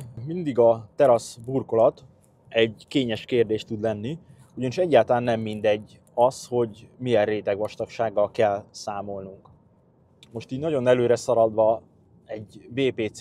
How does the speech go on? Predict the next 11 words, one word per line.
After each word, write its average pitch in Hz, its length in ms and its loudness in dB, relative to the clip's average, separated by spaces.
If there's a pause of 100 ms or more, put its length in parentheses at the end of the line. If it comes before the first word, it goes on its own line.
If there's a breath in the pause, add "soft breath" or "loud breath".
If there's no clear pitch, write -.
(280)
burkolatnak 117 680 -4
például 110 340 -4
hét 110 380 -10
centiméter 101 760 -10
kell, 127 320 -2 (840)
de 120 380 4
egy 117 460 -4
térkőnél 117 680 2
is 113 160 -6
lehet 117 300 0
hat-hét - 680 -6